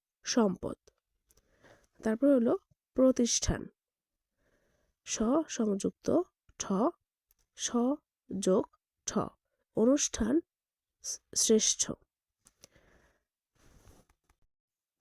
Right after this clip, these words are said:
তারপর হলো দুই, বিপরীত শব্দ লিখি এবং বিপরীত শব্দ দিয়ে বাক্য তৈরি করি। তো শব্দ আছে, বিপরীত শব্দ আছে, বাক্য। তো প্রথমে আছে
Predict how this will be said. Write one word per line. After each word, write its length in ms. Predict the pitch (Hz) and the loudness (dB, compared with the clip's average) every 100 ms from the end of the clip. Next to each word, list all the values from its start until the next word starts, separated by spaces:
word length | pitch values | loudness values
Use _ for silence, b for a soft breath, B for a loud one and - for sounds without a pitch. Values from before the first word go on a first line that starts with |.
| _ _ - - - - | _ _ -14 -12 -12 -4
তারপর 300 | 214 220 277 | -2 2 6
হলো 220 | 254 208 | 6 6
দুই, 380 | 196 196 220 330 - _ _ - | 4 2 4 2 -2 _ _ -6
বিপরীত 520 | 196 226 - 269 285 | -2 0 2 2 2
শব্দ 300 | - 240 190 | 0 -4 0
লিখি 560 | 208 196 202 - - 294 | 2 2 0 -2 0 2
এবং 340 | 233 196 196 | 2 0 -2
বিপরীত 400 | 196 208 233 233 | -2 -2 0 0
শব্দ 400 | - - 185 185 | 0 -4 -4 -4
দিয়ে 360 | 180 175 175 311 B B B _ | -2 0 2 0 B B B _
বাক্য 340 | 185 185 - | -6 -4 -4
তৈরি 320 | 180 160 - 180 | -4 -4 -4 -4
করি। 240 | 156 240 - B B B | -4 -6 -12 B B B
তো 100 | - | -6
শব্দ 320 | 233 247 233 269 | -2 0 2 2
আছে, 480 | 269 262 - 294 | 2 2 2 2
বিপরীত 400 | 285 240 - 226 | 2 2 2 2
শব্দ 340 | - 220 208 208 | 2 -2 -2 -2
আছে, 380 | 214 - - 392 | -2 -2 -2 -2
বাক্য। 460 | 233 214 - - 190 - B B B B _ | -2 -6 -8 -12 -12 -14 B B B B _
তো 80 | 240 | -4
প্রথমে 460 | 233 254 294 285 277 | -2 0 2 2 2
আছে 220 | 262 | -2